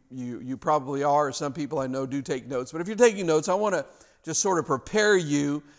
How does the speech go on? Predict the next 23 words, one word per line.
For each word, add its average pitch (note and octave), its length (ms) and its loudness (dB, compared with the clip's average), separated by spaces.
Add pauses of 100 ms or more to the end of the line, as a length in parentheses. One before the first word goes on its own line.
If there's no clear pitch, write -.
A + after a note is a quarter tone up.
(240)
by D3+ 140 0
asking G#3 420 0
you G3+ 80 -4
to F3+ 120 2
do F3+ 260 -2
this. - 520 -2 (580)
Uh, C#3 340 0 (340)
put F#3+ 280 2
three A#3 600 0
Roman G3 540 2
numerals, C#3 500 0
just C3 160 -10
give E3 160 -2
yourself F3 320 -4
space E3 420 -4
in C3 140 -4
there B2+ 220 -4
so C#3+ 100 -12
you C#3+ 80 -6
can C#3+ 60 -10
take D#3 200 -2
some D#3 200 -4
notes. B2+ 320 -4